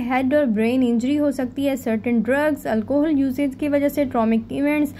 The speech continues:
या फिर Alzheimer disease की वजह से भी हो सकती है। Second is ageusia, mean loss of taste। Cause is damage to the nerve of taste sensation,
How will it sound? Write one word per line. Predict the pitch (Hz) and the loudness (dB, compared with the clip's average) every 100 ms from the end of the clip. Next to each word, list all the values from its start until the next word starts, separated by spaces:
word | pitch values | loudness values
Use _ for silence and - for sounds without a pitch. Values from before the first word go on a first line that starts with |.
| - - - | -18 -14 -4
या | 427 427 | -2 2
फिर | 302 269 | 2 2
Alzheimer | 269 262 262 247 262 | 2 2 2 2 2
disease | 247 220 226 226 | 2 2 0 -2
की | 240 | -4
वजह | 202 196 | -4 -4
से | 202 240 | -4 -2
भी | 269 | -2
हो | 254 196 | -2 -4
सकती | 190 190 - | -6 -10 -8
है। | 202 - - - - - | -6 -6 -8 -12 -4 0
Second | 370 403 370 392 | 2 2 4 2
is | 370 - 269 | 0 -4 -2
ageusia, | 269 226 226 190 208 190 202 | 0 2 2 0 -4 -2 -2
mean | 247 302 370 349 262 | 0 0 0 0 2
loss | 226 240 294 | 2 0 -4
of | 302 - | -6 -4
taste। | 220 190 - - - - - - - - - | -4 -4 -10 -16 -20 -20 -20 -20 -20 -10 0
Cause | 240 269 302 359 | 2 2 2 0
is | 311 - - - - - 214 | 0 -6 -18 -20 -10 -4 0
damage | 302 370 370 | 2 0 -2
to | - 359 | -2 0
the | 370 | 4
nerve | 269 247 277 359 370 | 4 4 2 2 2
of | 381 - - | -2 -4 -4
taste | 294 370 - | -2 -2 -2
sensation, | 262 247 - 269 - 240 240 | -2 -2 -2 -6 -6 -2 0